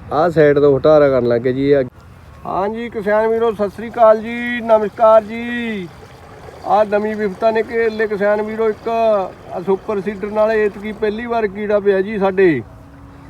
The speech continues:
ਆ ਦਵਾਈ ਕਰ ਰਹੇ ਆ ਜੀ, ਪਹਿਲਾਂ ਸਾਨੂੰ ਐਂ ਦੀ ਵੀ ਕਿਹੜਾ ਕੀੜਾ ਪਊਗਾ, ਕਦੇ ਪਿਆ ਨਹੀਂ ਤੀ,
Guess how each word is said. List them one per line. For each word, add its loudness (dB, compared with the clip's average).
ਆ 0
ਦਵਾਈ 0
ਕਰ -2
ਰਹੇ -2
ਆ 0
ਜੀ, -6
ਪਹਿਲਾਂ 4
ਸਾਨੂੰ -2
ਐਂ 0
ਦੀ -6
ਵੀ -8
ਕਿਹੜਾ -2
ਕੀੜਾ -4
ਪਊਗਾ, -4
ਕਦੇ -4
ਪਿਆ 0
ਨਹੀਂ 4
ਤੀ, -6